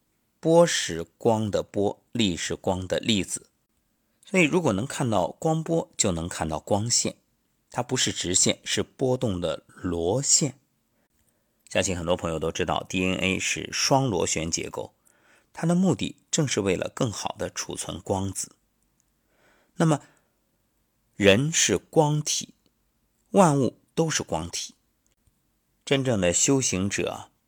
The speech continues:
不但能看到身体的光，还能看到光线，也能看到光线上各种信息。当然，一般人呢，看不见，因为肉眼分辨率低，可见光只是全部光线中很小的一部分。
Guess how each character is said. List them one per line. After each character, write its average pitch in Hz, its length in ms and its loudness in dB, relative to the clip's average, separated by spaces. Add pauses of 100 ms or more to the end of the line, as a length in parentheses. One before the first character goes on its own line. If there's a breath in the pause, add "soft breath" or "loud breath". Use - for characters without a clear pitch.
不 104 120 -4
但 101 180 2
能 90 180 -2
看 92 240 -2
到 85 220 -2
身 127 260 0
体 - 140 -4
的 - 100 -4
光， 101 320 -2 (300 soft breath)
还 90 140 -6
能 92 100 -2
看 87 160 -6
到 78 80 -2
光 101 260 0
线， - 280 0 (380 soft breath)
也 85 100 -6
能 85 120 -4
看 92 160 -4
到 78 120 -2
光 107 260 2
线 82 220 0
上 82 200 -6
各 85 160 -4
种 - 240 -8
信 - 240 2
息。 - 340 2 (520 soft breath)
当 85 160 2
然， 76 220 -2 (840)
一 135 80 -4
般 175 160 4
人 98 180 2
呢， 87 140 -4
看 - 180 -2
不 - 80 -8
见， - 200 -10 (340)
因 110 140 -2
为 101 80 2
肉 131 280 4
眼 87 240 -4
分 120 200 0
辨 101 240 -2
率 90 200 -2 (120)
低， 123 240 2 (480 soft breath)
可 - 280 -2
见 127 280 2
光 117 340 -2
只 - 160 -6
是 - 240 -2
全 - 320 -4
部 95 160 -2
光 104 260 0
线 87 220 -2
中 98 160 -4
很 98 340 -4
小 - 320 2
的 - 120 -10
一 82 120 -8
部 82 200 -6
分。 - 160 -12